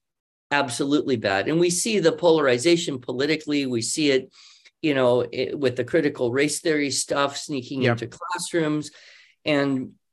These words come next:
Speaker 1: and, you know, I don't know how we ever get back to sanity unless we get back to the fact that we have original sin.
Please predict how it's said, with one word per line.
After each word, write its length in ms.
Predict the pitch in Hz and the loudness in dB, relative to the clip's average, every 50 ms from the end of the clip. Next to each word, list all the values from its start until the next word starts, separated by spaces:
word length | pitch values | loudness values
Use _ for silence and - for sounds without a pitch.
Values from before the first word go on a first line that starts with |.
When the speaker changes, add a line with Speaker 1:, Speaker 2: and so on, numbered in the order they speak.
| _ _ - | _ _ 0
Speaker 1:
and, 260 | 160 160 156 - - - - - | 0 0 0 -2 -6 -10 -16 -4
you 160 | - 185 185 | 2 4 6
know, 80 | 170 156 | 6 8
I 140 | 156 165 185 | 6 6 8
don't 260 | 240 254 233 190 196 | 8 6 6 6 4
know 220 | 202 214 220 208 | 6 6 6 6
how 160 | 185 190 190 | 6 6 4
we 240 | 190 175 180 175 170 | 6 6 8 8 8
ever 200 | 175 175 190 185 | 8 8 6 6
get 300 | 170 147 165 151 - - | 6 6 4 2 2 2
back 300 | 131 151 170 185 180 - - | 2 2 2 2 0 -2 -2
to 100 | 135 117 | -2 -2
sanity 600 | 120 - 160 170 240 285 208 143 127 123 135 135 | 0 2 2 2 4 4 4 4 4 2 2 2
unless 460 | - 151 151 151 147 147 151 151 - | 0 0 -2 0 2 2 0 0 0
we 100 | 156 151 | -2 0
get 240 | 147 165 170 170 165 | 4 4 2 2 2
back 300 | 151 156 151 151 156 - | 2 2 2 2 0 -2
to 80 | - 156 | -6 -4
the 160 | - 151 - | -4 -4 -2
fact 380 | - 123 120 127 156 - - | 0 0 0 0 -2 -2 -2
that 260 | - 127 131 131 - - _ _ _ _ _ _ _ _ _ _ _ _ _ _ | 0 2 2 2 -2 -6 _ _ _ _ _ _ _ _ _ _ _ _ _ _
we 200 | - 147 151 156 | -4 0 2 4
have 200 | 156 156 147 131 | 4 4 4 2
original 480 | 135 135 143 143 139 131 135 127 117 117 | 2 2 2 2 2 0 -2 -2 -2 -2
sin. 460 | 117 - - 165 208 247 262 254 254 | -2 0 2 2 4 4 2 0 -2